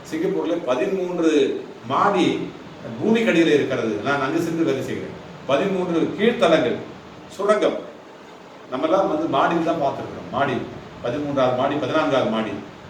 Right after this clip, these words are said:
சிங்கப்பூர்ல இருந்து அவர் எழுதுறாரு, அஹ், சொல்றாரு என்கிட்ட, "பதினான்கு மாடி, அஹ், அடித்தளத்துல,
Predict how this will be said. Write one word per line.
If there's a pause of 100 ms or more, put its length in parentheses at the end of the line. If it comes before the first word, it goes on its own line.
(120)
சிங்கப்பூர்ல
இருந்து
அவர்
எழுதுறாரு, (380)
அஹ்,
சொல்றாரு
என்கிட்ட, (260)
"பதினான்கு
மாடி, (320)
அஹ்,
அடித்தளத்துல,